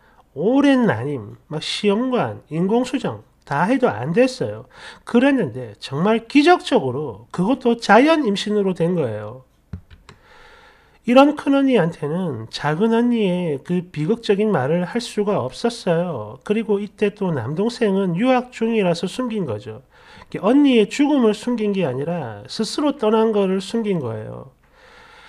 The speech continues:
그렇게 제 나이 이십 대 후반, 작은 언니의 비보를 듣고 바로 집으로 내려가 엄마 아빠 정신 나갔잖아요. 챙겨드리면서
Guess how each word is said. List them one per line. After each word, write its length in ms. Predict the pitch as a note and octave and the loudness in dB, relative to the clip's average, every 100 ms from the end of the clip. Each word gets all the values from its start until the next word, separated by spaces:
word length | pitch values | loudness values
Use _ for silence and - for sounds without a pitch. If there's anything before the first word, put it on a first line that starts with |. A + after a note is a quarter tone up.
| - | -20
그렇게 560 | - G3 G#3+ - G3+ G3 | -2 0 0 0 0 -2
제 260 | - D3+ E3 | 0 0 2
나이 320 | F#3 F#3+ F#3 | 0 0 -4
이십 240 | C#3+ - | -10 -12
대 120 | - | -8
후반, 640 | F#3+ D#3+ D3 D3 A2 A2 B2 _ _ - | -6 -6 -6 -6 -8 -12 -20 _ _ -10
작은 400 | - C#3+ E3+ F#3+ | -4 -2 0 0
언니의 520 | G#3 A3 G#3 F3+ F3+ | 0 0 0 0 -4
비보를 420 | C#3 D3+ F3+ F3+ | -8 -4 -4 -4
듣고 680 | F3+ G3 - G#3 G3 A2+ A2 _ | -6 -10 -8 -8 -8 -10 -14 _
바로 480 | B2+ D3 F#3+ A#3 B3 | -6 -2 0 0 0
집으로 480 | - B3 A3+ G3+ E3 | -4 -4 -2 -2 -2
내려가 640 | F#3 G3 D#3 C#3 C#3 C#3 D3+ | -2 -2 -2 -2 -4 -6 -6
엄마 340 | F3 F#3+ F3 | -2 0 0
아빠 540 | E3+ E3+ D#3+ A#2 A2 - _ | -2 -4 -4 -4 -8 -18 _
정신 380 | - D3+ E3 A3+ | -6 -4 -2 -2
나갔잖아요. 1000 | B2+ E3+ G3 A#3+ A#3+ D#3+ A#2 B2+ C3+ C#3 _ - - _ | 0 -2 0 2 2 0 -4 -10 -12 -16 _ -20 -20 _
챙겨드리면서 1300 | - A3+ G#3 F3+ G3 G#3 G#3+ D#3+ - F#3+ D#3+ A2 | -4 -2 0 -2 -2 -2 -2 -2 -2 -4 -4 -6